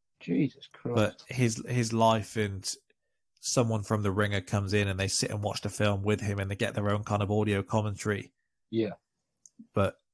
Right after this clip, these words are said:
Speaker 2: he says, like, the whole thing of wasted talent, like, that is me.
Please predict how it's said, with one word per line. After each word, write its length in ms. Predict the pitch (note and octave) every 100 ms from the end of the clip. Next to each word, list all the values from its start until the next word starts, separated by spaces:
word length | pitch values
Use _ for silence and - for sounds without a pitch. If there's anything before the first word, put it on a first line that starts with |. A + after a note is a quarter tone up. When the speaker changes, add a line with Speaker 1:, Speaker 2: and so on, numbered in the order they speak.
| _ _ _ _ _ _ _ _ _
Speaker 2:
he 200 | - A#2
says, 380 | - B2 A2 G#2+
like, 220 | F#2+ - _ _ _ _ _ _ _ _
the 80 | A#2
whole 200 | G#2+ A2
thing 240 | - A2+ G#2+
of 100 | G2
wasted 360 | G#2 G2 G2+
talent, 400 | - G#2+ G2 F#2
like, 200 | G2+ F#2+
that 180 | G#2+ G2+
is 160 | A2 G#2
me. 340 | A#2+ G#2+